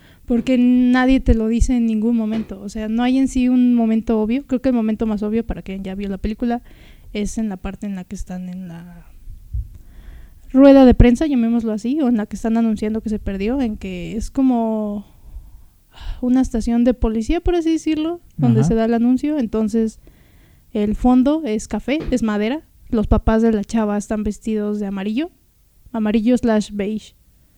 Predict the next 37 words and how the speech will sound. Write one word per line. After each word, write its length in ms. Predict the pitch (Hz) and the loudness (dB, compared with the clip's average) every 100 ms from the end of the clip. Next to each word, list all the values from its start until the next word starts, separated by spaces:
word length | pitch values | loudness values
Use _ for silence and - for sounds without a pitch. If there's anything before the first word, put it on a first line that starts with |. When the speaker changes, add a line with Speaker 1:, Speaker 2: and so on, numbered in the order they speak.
| _ _ _ _ _ _ | _ _ _ _ _ _
Speaker 1:
Este, 400 | 247 214 - 208 | -8 -8 -6 -8
y 240 | 202 202 214 | -6 -6 -6
las 220 | 208 202 | -4 -2
flores 340 | 226 214 220 | 0 0 -4
son, 580 | - 196 190 190 185 214 | -6 -12 -12 -12 -14 -4
me 120 | 240 | 0
parece 260 | 226 226 262 | 2 2 2
que 100 | 254 | 2
hay 60 | 226 | 2
flores, 380 | 240 240 285 | 2 2 0
son 200 | - 226 | 0 -2
amarillas 480 | 220 208 202 208 202 | 0 -2 -2 -4 -4
blancas. 520 | 220 233 262 359 - - - - | -4 -4 -4 -6 -8 -20 -20 -8
Y 240 | 214 208 | -4 0
Ben 180 | 214 220 | 2 2
Affleck 360 | 214 226 226 226 | 0 0 -2 2
literalmente 920 | 311 339 320 - 285 285 262 262 240 | 4 6 8 6 6 6 6 4 2
trae 260 | 220 233 233 | -2 -2 -2
una 140 | 233 | -4
camisa 340 | 214 208 208 208 | -6 -8 -8 -10
azul. 180 | 196 190 _ _ _ - _ _ 147 | -18 -20 _ _ _ -20 _ _ -8
Speaker 2:
Ok. 200 | 135 - | -8 -4
Speaker 1:
Y 220 | 185 233 | 2 4
unos 560 | 233 226 233 226 220 202 | 4 4 4 4 2 0
jeans 380 | 226 208 - - | 0 -2 -4 -10
mezclilla. 420 | 220 - 175 190 - - - - - - - - - - - - - | -10 -10 -12 -12 -16 -20 -20 -20 -20 -20 -20 -12 -12 -12 -20 -20 -12
Y 180 | 233 233 | -4 0
tú 160 | 277 269 | 6 6
no 120 | 277 | 6
lo 100 | 247 | 6
ves, 260 | 247 240 226 | 4 2 0
a 60 | |
simple 300 | 208 247 269 | 0 0 2
vista 220 | 247 247 247 | 0 0 -4
es 80 | |
como 240 | - 240 214 | -2 -2 -2
de, 220 | 214 | -6